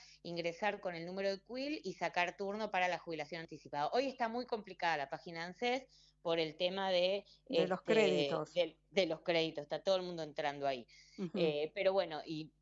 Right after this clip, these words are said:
Speaker 1: yo sinceramente hoy no, no pude entrar y fijarme si ya estaban disponibles la posibilidad de sacar turno para la anticipada o prestación anticipada por desempleo, que es como se la conoce.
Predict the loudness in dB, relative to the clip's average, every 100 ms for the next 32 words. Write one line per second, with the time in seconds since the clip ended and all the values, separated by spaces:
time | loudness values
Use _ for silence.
0 | _ 0 0 2 0 2 2 2 0 0
1 | -2 -6 _ -2 0 2 2 0 0 0
2 | 2 2 -4 -2 0 2 -2 -6 -4 -4
3 | 0 -2 -2 -8 -12 -14 -10 -12 -6 -4
4 | -4 -2 -4 -6 _ -4 -4 -4 -8 -4
5 | -2 -2 -4 -4 -4 -6 -6 -4 -4 -2
6 | -4 -8 -14 -12 -2 0 0 -2 -6 0
7 | 2 2 -2 -2 -4 -2 -2 -2 -4 -8
8 | 0 2 2 -2 -6 -10 -12 -4 -4 -4
9 | -8 -10 -14 -10 -8 -8 -8 -8 -12 -14
10 | -18